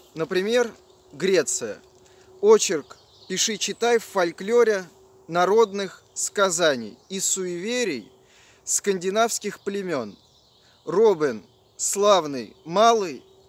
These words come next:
либо Пак, представляется как существо скорее пугающее, почти демоническое,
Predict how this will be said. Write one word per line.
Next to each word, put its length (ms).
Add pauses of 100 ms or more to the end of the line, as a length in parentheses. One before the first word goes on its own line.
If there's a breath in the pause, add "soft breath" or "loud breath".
либо 380
Пак, 400 (260)
представляется 800
как 220
существо 680
скорее 540
пугающее, 840 (1080 soft breath)
почти 400
демоническое, 1000